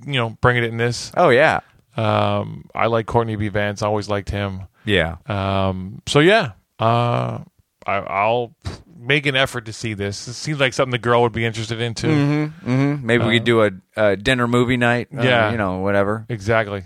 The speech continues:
Speaker 2: So, um, all right. Well, The Immortal Life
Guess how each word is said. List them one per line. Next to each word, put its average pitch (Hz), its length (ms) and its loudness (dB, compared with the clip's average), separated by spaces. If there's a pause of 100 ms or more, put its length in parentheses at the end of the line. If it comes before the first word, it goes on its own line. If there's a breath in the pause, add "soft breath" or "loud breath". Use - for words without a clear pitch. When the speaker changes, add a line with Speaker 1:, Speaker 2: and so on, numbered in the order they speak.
Speaker 2:
So, 90 500 -2
um, 76 460 -4 (360)
all 104 200 2
right. 139 360 2 (300)
Well, 113 380 2 (520 soft breath)
The 113 120 2
Immortal 131 420 2
Life 120 480 2